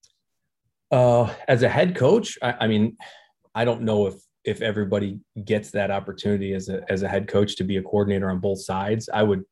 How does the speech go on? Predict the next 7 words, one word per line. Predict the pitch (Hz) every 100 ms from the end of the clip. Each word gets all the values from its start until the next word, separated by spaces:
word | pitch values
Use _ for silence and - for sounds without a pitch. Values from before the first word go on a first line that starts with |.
| -
I | 113
would | 101
say | 95 113
it's | 98 -
great. | - 101 120 156 _ _ _ _ -
Um, | 104 101 98 92 - _ _ _
but | - 131 -